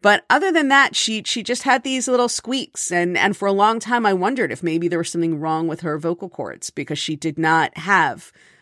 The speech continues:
I thought, a full-throated meow. It was really not until, as an adult, I brought her to the vet for a routine exam and, and, and heard her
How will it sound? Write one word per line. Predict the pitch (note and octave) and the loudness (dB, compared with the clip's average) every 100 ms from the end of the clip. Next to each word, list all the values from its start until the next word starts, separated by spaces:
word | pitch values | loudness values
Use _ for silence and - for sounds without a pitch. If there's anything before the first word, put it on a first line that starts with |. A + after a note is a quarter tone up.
| _ - | _ -4
I | F3 | 0
thought, | - D#3+ F2+ - | 4 4 2 -2
a | F3+ F3 | 0 0
full-throated | F#3+ F#3 - F#3 F3 E3 D3 - | 0 -2 0 0 2 0 -2 -8
meow. | D#3+ F3 F3 C3+ - - - | -6 0 2 2 0 -6 -10
It | E3+ | -6
was | F3+ E3+ | -4 0
really | F#3 F3+ | 0 2
not | F3 E3+ - | 2 2 0
until, | F3 F3 F#3 E3 D#3 D#3 - _ - | -4 -2 -2 -2 -2 -6 -10 _ -2
as | F3+ F3+ | 0 2
an | E3+ | 0
adult, | D#3 F3 E3+ - | 2 2 2 0
I | E3+ | -2
brought | E3 D#3+ E3 | 2 2 2
her | E3 | -6
to | D3+ E3+ | -6 -8
the | D#3 | -2
vet | D#3+ D#3 - | 2 0 0
for | - | -8
a | D3 | -8
routine | D3+ - D#3+ | -8 -8 -8
exam | C#3 C#3+ D#3 D3 D3 | -8 -6 -4 -4 -6
and, | C#3 G#2+ | -10 -10
and, | A#2+ C#3+ G#2+ - | -10 -10 -14 -10
and | D3+ D3 | -10 -8
heard | - D#3 D3+ | -6 -4 -4
her | - C#3+ A2+ | -4 -4 -6